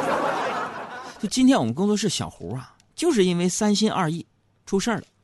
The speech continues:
就是我们有饭后遛弯儿的习惯啊，我们电台，电台后边儿是跟广电总局一个食堂，我们吃完之后，大家就绕着这个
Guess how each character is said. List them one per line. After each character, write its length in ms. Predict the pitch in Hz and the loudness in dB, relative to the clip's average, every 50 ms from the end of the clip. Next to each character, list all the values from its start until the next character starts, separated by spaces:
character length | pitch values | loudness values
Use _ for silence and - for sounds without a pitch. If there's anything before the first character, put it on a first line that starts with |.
| _ _ _ _ _ _ _ _ _ _ _ _ _ _ _ _ - - - | _ _ _ _ _ _ _ _ _ _ _ _ _ _ _ _ -20 -12 -4
就 100 | 233 226 | -2 0
是 40 | |
我 180 | 208 185 160 135 | 2 4 4 4
们 100 | 151 190 | 4 4
有 160 | 202 143 196 | 2 2 2
饭 240 | 214 - 233 214 160 | 0 0 0 0 0
后 140 | - 196 185 | 2 2 2
遛 140 | 180 175 143 | 2 0 -2
弯 160 | 147 165 165 | -2 -4 -4
儿 20 | |
的 80 | 156 117 | -4 -4
习 180 | - - - | -4 -6 -8
惯 160 | 82 - - - - _ _ _ | -10 -12 -14 -18 -20 _ _ _
啊， 120 | - - - | -18 -18 -16
我 40 | 127 | -16
们 80 | 98 101 | -14 -12
电 180 | - 135 104 | -10 -10 -10
台， 260 | 90 - - 87 82 _ _ _ _ | -10 -14 -18 -20 -20 _ _ _ _
电 160 | - 120 101 | -14 -14 -14
台 240 | - - - - _ _ _ _ _ _ _ _ _ _ _ _ _ _ _ _ - | -14 -16 -20 -20 _ _ _ _ _ _ _ _ _ _ _ _ _ _ _ _ -10
后 120 | - - 120 | -6 -6 -4
边 140 | 104 101 101 | -4 -4 -6
儿 20 | |
是 60 | 101 | -4
跟 180 | 101 117 113 117 | -4 -6 -6 -6
广 200 | - 101 87 80 | -8 -10 -10 -8
电 140 | 110 117 101 | -6 -8 -8
总 160 | - 73 78 | -8 -10 -14
局 140 | - 82 87 | -14 -14 -10
一 100 | 92 95 | -10 -8
个 80 | 107 | -6
食 160 | 104 - - | -6 -6 -8
堂， 160 | - - - - _ _ _ _ | -10 -16 -18 -20 _ _ _ _
我 60 | 95 | -20
们 60 | 92 | -16
吃 160 | 85 - - 117 | -10 -8 -8 -6
完 140 | 92 95 | -6 -8
之 100 | 101 107 | -8 -10
后， 160 | 95 - 107 - _ _ _ - - - - | -10 -10 -12 -14 _ _ _ -20 -20 -20 -16
大 160 | - - 110 | -12 -12 -10
家 240 | 90 104 101 92 87 | -10 -10 -10 -10 -12
就 100 | 78 98 | -12 -12
绕 200 | 95 113 104 92 | -10 -8 -8 -10
着 120 | 87 90 87 | -10 -12 -16
这 100 | - - | -18 -18
个 180 | - 67 55 | -18 -18 -20